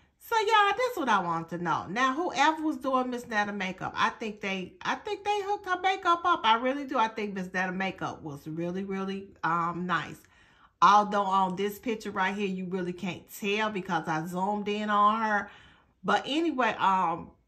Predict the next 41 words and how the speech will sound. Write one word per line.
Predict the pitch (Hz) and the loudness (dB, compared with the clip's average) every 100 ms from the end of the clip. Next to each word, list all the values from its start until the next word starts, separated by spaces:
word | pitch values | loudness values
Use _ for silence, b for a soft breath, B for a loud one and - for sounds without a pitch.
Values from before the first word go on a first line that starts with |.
| _ _ _ _ _ _ _ _ _ - | _ _ _ _ _ _ _ _ _ -4
Miss | 320 | 0
Netta | 480 494 523 466 | 2 4 4 6
was | 320 220 | 2 2
growing | 269 311 294 | 4 6 6
a | 302 | 4
beard | 247 226 202 156 | 0 0 0 0
back. | 165 107 - _ _ _ _ _ _ _ - | -2 -2 -10 _ _ _ _ _ _ _ -4
And | 269 359 | 0 6
I'm | 403 440 311 | 6 6 2
be | 339 | 2
honest, | 277 330 311 269 | 6 6 6 2
you | 311 | 0
know, | 320 339 | 4 6
I | 180 277 247 | 8 6 6
wanna | 277 302 285 | 2 0 2
laugh, | 269 269 262 | 4 6 4
but | 226 | 0
then | 226 269 277 - - | -4 -2 -4 -4 -8
a | |
part | 202 - 254 254 | -4 4 6 6
of | 233 | 4
me | 233 | -4
don't | 196 208 226 | 2 4 4
wanna | 240 233 | 0 0
laugh. | 247 220 185 - _ | 0 0 -2 -12 _
So | - - 403 | -8 2 2
whoever | 480 480 359 392 349 | 4 2 2 2 0
did | 349 359 | -2 2
her | 359 339 | 4 4
makeup, | 330 349 349 302 - b b b b _ _ _ _ _ - | 4 0 2 2 0 b b b b _ _ _ _ _ -2
they | 185 | 4
didn't | 466 466 440 | 4 4 2
see | - 440 | 2 2
this | 427 415 | 2 2
mustache | 403 392 403 415 403 381 | 4 4 4 2 4 2
and | 381 320 | 0 -2
beard | 381 381 330 | 0 0 2
growing | 370 359 339 | 4 6 6
back. | 349 247 | 4 2
They | 294 403 | 2 2
didn't. | 381 190 | 2 -2